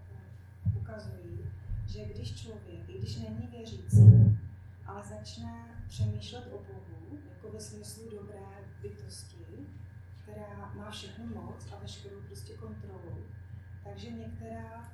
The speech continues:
centra v mozku, která jsou spojená se strachem, tak jako kdyby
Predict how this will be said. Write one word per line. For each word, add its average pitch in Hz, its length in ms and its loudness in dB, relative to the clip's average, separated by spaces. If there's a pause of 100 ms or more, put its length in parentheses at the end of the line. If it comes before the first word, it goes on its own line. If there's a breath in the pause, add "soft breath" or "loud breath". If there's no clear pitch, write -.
centra 208 420 -10
v 240 80 -10
mozku, 226 600 -12
která 208 220 -12
jsou 214 200 -14
spojená 214 480 -12
se 214 140 -14
strachem, - 560 -12 (640)
tak 196 140 -14
jako 214 280 -10
kdyby 220 240 -8